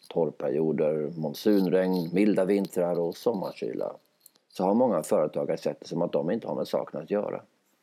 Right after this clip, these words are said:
Sättet att tänka förändras inte över en natt. En filosofi måste alltid ersättas med en annan. När världens länder samlades i Paris var det just det som hände.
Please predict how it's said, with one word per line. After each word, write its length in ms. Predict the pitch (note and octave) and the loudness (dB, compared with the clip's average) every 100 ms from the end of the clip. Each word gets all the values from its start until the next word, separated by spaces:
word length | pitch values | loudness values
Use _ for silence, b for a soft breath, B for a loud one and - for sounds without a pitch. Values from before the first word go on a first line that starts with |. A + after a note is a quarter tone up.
| - _ _ _ _ _ _ _ _ _ _ _ _ _ _ _ _ B B B B B B | -20 _ _ _ _ _ _ _ _ _ _ _ _ _ _ _ _ B B B B B B
Sättet 280 | C3 - A2+ | 2 4 2
att 100 | - | 4
tänka 380 | C3 G#2+ D#2+ | 2 4 2
förändras 440 | E2+ - C#2+ C#2 F#2 | 2 0 0 0 -2
inte 200 | D#2+ D2 | -2 0
över 120 | C#2 | -2
en 100 | C#2 | -2
natt. 380 | - - - - _ _ - | -6 -12 -20 -20 _ _ -8
En 140 | D2+ | -6
filosofi 640 | - - - F#2 F#2 F2+ | -4 -4 -2 0 2 2
måste 300 | F2+ G2+ - | 2 0 0
alltid 420 | G#2+ F2 - C2+ F2+ | 0 0 0 0 0
ersättas 540 | - - - - - | -2 -4 -4 -6 -4
med 200 | F2+ E2+ | -4 -2
en 100 | C#2 | -4
annan. 340 | - - - - _ _ _ _ _ _ _ _ _ _ _ _ - | -4 -6 -8 -10 _ _ _ _ _ _ _ _ _ _ _ _ -2
När 140 | G#2+ | 0
världens 440 | F#2+ A2+ A#2 B2+ G2+ | 4 4 4 0 2
länder 320 | F2 D#2+ D#2+ | 2 2 0
samlades 460 | - G2 D2 C#2+ | 2 0 2 0
i 40 | - | -2
Paris 400 | E2+ A1+ - - | 0 0 -2 -4
var 120 | E2+ | -2
det 60 | E2 | 2
just 300 | F2 G2 - | 0 0 -4
det 160 | - | -6
som 140 | - - | -6 -8
hände. 360 | F2 E2 - | -8 -8 -12